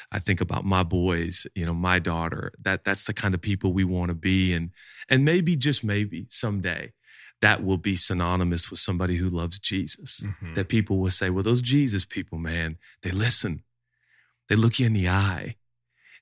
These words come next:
Speaker 1: They ask questions. They wanna know your pain."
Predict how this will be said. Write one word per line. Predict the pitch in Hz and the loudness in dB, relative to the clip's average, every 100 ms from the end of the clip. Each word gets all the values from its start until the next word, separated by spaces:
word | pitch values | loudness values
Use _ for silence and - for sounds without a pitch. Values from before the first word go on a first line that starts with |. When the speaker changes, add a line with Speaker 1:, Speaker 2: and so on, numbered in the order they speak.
| - | -8
Speaker 1:
They | 101 110 | -6 -2
ask | - - - | 0 2 0
questions. | - 120 - - - _ - - _ _ - | -2 0 0 0 -6 _ -8 -8 _ _ 0
They | |
wanna | 110 110 120 | 2 4 2
know | 107 107 110 | 0 0 0
your | 110 92 | -2 -4
pain." | 90 - 98 90 90 - - | -4 -4 -2 -2 -4 -8 -16